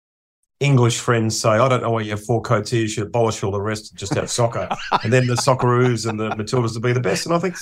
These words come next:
Speaker 1: I don't think they would, because I think the fact that you do have competition for athletic talent actually makes all of them strong, I think. Uh, and it's better for the sports consumer that there be four codes. So this idea that you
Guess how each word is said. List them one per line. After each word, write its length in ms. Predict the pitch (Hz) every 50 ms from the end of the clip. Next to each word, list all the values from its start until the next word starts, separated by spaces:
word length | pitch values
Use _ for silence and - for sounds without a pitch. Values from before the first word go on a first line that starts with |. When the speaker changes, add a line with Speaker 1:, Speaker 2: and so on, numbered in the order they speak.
| - - _ -
Speaker 1:
I 80 | 240
don't 120 | 285 262 185
think 160 | 143 139 127
they 100 | 123 120
would, 360 | 120 262 285 247 - - - _ -
because 220 | 160 143 170 165
I 100 | 190 185
think 160 | 147 156 156
the 80 | 156 160
fact 280 | 135 - 147 131 131 -
that 100 | 131 127
you 80 | 123
do 140 | 120 160 180
have 220 | 185 156 127 120 - - _ _ _ _ _ _ -
competition 580 | - 143 131 120 117 - 139 131 - 127 123
for 180 | 117 - 120 113
athletic 420 | 107 107 - 120 120 117 98 -
talent 440 | - - 123 120 113 95 82 - - _ _ _ _ _ _ _ _ _ _ _ -
actually 280 | - 131 - - 131 120
makes 260 | 127 131 127 - -
all 160 | 139 151 175
of 80 | 175 143
them 140 | 110 85 -
strong, 380 | - - - 107 92 85 87
I 80 | 92 98
think. 320 | - - 107 85 87 - - _ _ _ -
Uh, 380 | 90 95 92 92 92 92 92 -
and 140 | 110 107
it's 240 | 110 110 110 - -
better 460 | - - 127 - - 139 160 170 120
for 160 | 117 - - 107
the 100 | 92 95
sports 380 | - - - 120 110 110 -
consumer 460 | - 113 101 98 - 135 151 160 131
that 140 | 101 87 -
there 140 | - 85 82
be 160 | 87 87 82
four 220 | 82 - 82 76 71
codes. 360 | - - 80 71 71 71 -
So 120 | - 107
this 160 | 104 104 98
idea 340 | 127 123 110 98 101 104 101
that 160 | 92 95 90
you 200 | - 95 90 85